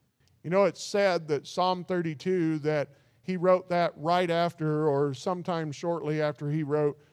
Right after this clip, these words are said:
Psalm fifty-one. So turn over to Psalm fifty-one, if you would. And I want you to see some things here in Psalm fifty-one.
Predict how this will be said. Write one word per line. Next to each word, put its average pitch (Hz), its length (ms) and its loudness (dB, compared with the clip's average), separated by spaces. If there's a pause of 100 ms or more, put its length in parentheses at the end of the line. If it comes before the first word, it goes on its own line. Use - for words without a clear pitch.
Psalm 165 320 0
fifty-one. 147 840 -8 (1300)
So - 140 -10
turn 202 220 -2
over 196 160 4
to 180 80 -2
Psalm 180 300 -2
fifty-one, 180 580 -4
if 135 160 -12
you 135 80 -6
would. 135 380 -4 (720)
And 123 80 -10
I 147 60 -2
want 180 240 -2
you 165 100 0
to 156 100 -2
see 190 220 -6
some 165 240 -8
things 156 400 -4
here 170 160 -2
in 147 140 -6
Psalm 151 320 -6
fifty-one. 143 800 -8